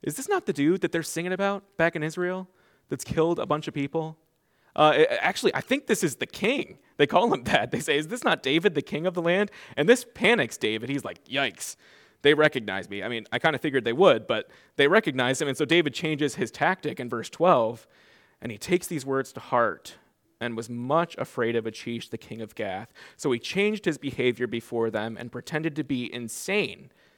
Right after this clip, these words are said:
in their hands and made marks on the door of the gate and let spittle <laughs> run down his beard. And his plan actually works. Look at verse fourteen. Achish says to his servants, "Behold, you see this man is mad.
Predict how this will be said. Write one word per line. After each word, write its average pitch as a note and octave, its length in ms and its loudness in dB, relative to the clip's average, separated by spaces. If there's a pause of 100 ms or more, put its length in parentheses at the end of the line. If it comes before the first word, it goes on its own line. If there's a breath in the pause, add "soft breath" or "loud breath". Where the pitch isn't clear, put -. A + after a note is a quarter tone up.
(140 soft breath)
in C3 140 -4
their G#2+ 160 -2
hands G2 460 -6
and B2 100 -6
made C3 160 2
marks D#3+ 420 0
on B2 100 0
the B2 60 0
door B2 220 2
of G#2+ 140 -2
the A2+ 80 -6
gate G#2 340 -4 (280 loud breath)
and C3+ 120 -2
let D3 160 -2
spittle F3+ 500 6
<laughs> A#2 80 -4
run B2 140 -2
down C#3 300 2
his A#2+ 160 -4
beard. A#2+ 540 -2 (1500 soft breath)
And D3+ 100 0
his D#3 100 2
plan B3 240 2
actually - 220 -2
works. D#3 340 0
Look E3 120 -2
at E3 80 0
verse D#3 200 -2
fourteen. C#3 640 -2
Achish C#3+ 400 -6
says F3+ 520 0
to - 140 -8
his A2+ 120 -4
servants, G#2+ 720 -10 (880)
"Behold, - 720 -4
you E3 80 -6
see - 260 4
this - 200 2
man F3 240 -2
is C#3 120 -6
mad. C#3 680 -4